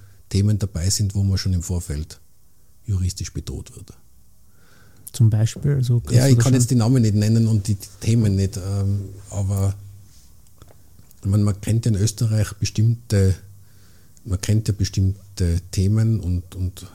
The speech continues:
Speaker 1: Protagonisten, die mit Klagsdrohungen recht schnell sind. Und natürlich für so ein kleines Unternehmen wie Missing Link, also da kann,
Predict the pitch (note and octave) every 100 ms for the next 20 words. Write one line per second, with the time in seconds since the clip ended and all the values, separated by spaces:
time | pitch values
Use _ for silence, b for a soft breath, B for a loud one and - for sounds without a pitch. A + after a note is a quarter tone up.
0 | B - F2+ F#2+ - F2 G#2 - - F#2+
1 | F#2+ F#2 F2+ - - - F2+ - - F#2
2 | F2+ E2+ E2+ - - F#2 G2 F#2+ G2+ -
3 | - - - - - - B B B B
4 | B B B - F#2+ F#2 E2+ G2+ G2+ -
5 | - F#2 F2 - - F2+ F#2 F#2+ G2 F#2+
6 | G2 F2 F#2 F#2+ F2+ D#2 F2+ A2 - -
7 | - - - E2 D#2+ E2+ - - - -
8 | F#2+